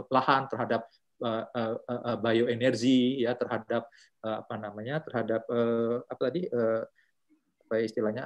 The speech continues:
eh, global warming gitu ya, global warming itu kami, kami, kami bahas juga di sana. Ini sangat menarik ini, ya, sangat menarik. Jadi ya kita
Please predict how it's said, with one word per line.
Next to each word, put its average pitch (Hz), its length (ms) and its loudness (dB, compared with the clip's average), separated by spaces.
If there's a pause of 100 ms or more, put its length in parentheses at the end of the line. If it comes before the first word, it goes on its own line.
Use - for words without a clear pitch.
eh, 120 80 -6
global 131 320 10
warming 139 400 8
gitu 107 80 2
ya, 123 80 2
global 113 240 2
warming 120 240 0
itu 160 320 2
kami, 120 320 -2
kami, 113 320 -2
kami 113 240 -4
bahas 107 240 -4
juga 117 160 -8
di 110 80 -6
sana. 117 160 -6
Ini 220 240 0
sangat 156 240 -2
menarik 190 400 -2
ini, - 80 -6 (400)
ya, - 160 -12
sangat 135 160 -2
menarik. 131 320 0
Jadi 160 240 4
ya 127 80 8
kita 170 260 4